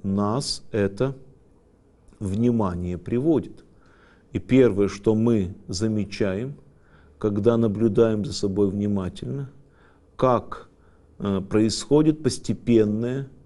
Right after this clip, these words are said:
развращение нашего сердца, потому что сердце реагирует неправильно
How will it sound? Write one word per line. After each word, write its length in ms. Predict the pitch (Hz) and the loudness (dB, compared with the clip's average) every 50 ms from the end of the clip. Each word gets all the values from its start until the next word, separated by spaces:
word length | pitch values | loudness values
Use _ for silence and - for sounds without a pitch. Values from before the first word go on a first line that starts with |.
| - _ _ - | -20 _ _ -4
развращение 1040 | 104 110 107 92 92 104 104 95 - - - - - 110 104 101 98 101 113 120 117 | -2 -2 -2 -2 -2 -2 -2 -2 -4 -6 -10 -4 -2 0 0 0 0 -2 -4 -4 -4
нашего 520 | 107 95 95 87 85 - - - - 87 | -4 -4 -4 -4 -6 -8 -12 -12 -12 -12
сердца, 680 | 80 - - - 104 95 82 - - - - 147 151 - - - - - - - - - - - - | -12 -10 -6 -2 -2 -2 -2 -4 -8 -8 -8 -8 -8 -10 -14 -20 -20 -20 -20 -18 -18 -20 -18 -12 -10
потому 400 | 98 - - 110 110 123 127 120 | -8 0 2 2 4 4 2 0
что 240 | - - - 113 98 | 0 -2 -2 -2 -2
сердце 540 | - - - 139 135 120 - - - 117 | 0 2 4 6 6 6 2 0 0 0
реагирует 840 | 107 123 131 127 123 113 98 110 139 147 143 139 143 135 - - - | 4 6 6 6 6 4 2 2 4 4 6 8 6 6 4 2 -2
неправильно 960 | 120 127 151 147 - - 123 123 127 147 160 147 113 110 85 85 87 - - | 0 0 0 0 0 0 -2 0 2 2 2 0 0 -2 -4 -6 -6 -8 -10